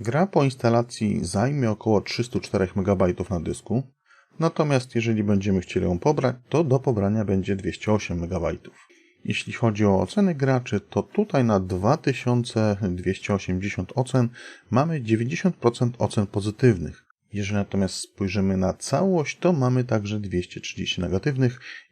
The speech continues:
i z tego co widzę, to prawie wszystkie to są, y, oceny wystawione przez graczy chińskich. Tytuł nie posiada na chwilę obecną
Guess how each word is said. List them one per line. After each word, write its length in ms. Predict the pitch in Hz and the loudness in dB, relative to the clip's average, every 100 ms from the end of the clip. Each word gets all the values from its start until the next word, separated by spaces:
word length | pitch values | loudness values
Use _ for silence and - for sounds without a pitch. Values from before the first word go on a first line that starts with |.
| - | -4
i 100 | 175 | -2
z 120 | - | 0
tego 280 | 127 123 143 | 0 2 0
co 180 | - 101 | -2 -2
widzę, 280 | 104 107 | 0 0
to 160 | 98 98 | 0 -4
prawie 380 | - 104 139 175 | -2 0 2 0
wszystkie 460 | - 117 - 131 | 0 -2 -2 -4
to 280 | 123 - 95 | -4 -2 -2
są, 460 | 117 104 104 110 104 107 104 98 | -2 0 0 0 -2 0 0 0
y, 60 | |
oceny 380 | - - 98 101 | -4 -6 -2 -2
wystawione 460 | 98 - 90 92 92 | -2 -2 0 0 0
przez 220 | - 95 | -2 -4
graczy 320 | 95 92 98 | -2 -2 -2
chińskich. 680 | - 120 107 - - - - _ - _ | -2 0 0 -4 -18 -20 -20 _ -20 _
Tytuł 360 | - 143 143 127 | -2 0 2 2
nie 120 | 131 | 2
posiada 360 | 127 123 156 143 | 0 -2 0 0
na 100 | 104 | 0
chwilę 240 | - 101 | 0 0
obecną 480 | 95 92 - 95 - | 2 2 0 -2 -2